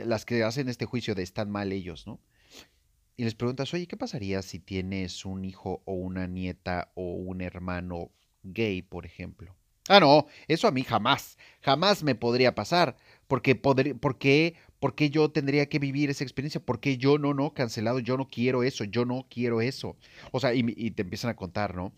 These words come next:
"No, es que una amiga mía, estaba yo escuchando que dijo, ah, no, pues es que a tal persona me enteré que es lesbiana o es gay,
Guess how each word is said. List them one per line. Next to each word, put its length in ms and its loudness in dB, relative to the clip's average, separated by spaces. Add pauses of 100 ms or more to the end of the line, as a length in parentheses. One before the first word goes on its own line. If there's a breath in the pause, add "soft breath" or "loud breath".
(240 loud breath)
"No, 160 2
es 120 -2
que 100 -2
una 100 0
amiga 300 -2
mía, 360 -2 (440)
estaba 300 -2
yo 100 -2
escuchando 540 -4
que 120 -2
dijo, 240 -6
ah, 80 -2
no, 160 -8
pues 220 -8
es 140 -10
que 240 -2 (240 soft breath)
a 120 -8
tal 180 -2
persona 600 -4 (340 soft breath)
me 80 -4
enteré 340 0
que 180 -2
es 80 -4
lesbiana 560 -2
o 100 -4
es 100 -6
gay, 340 0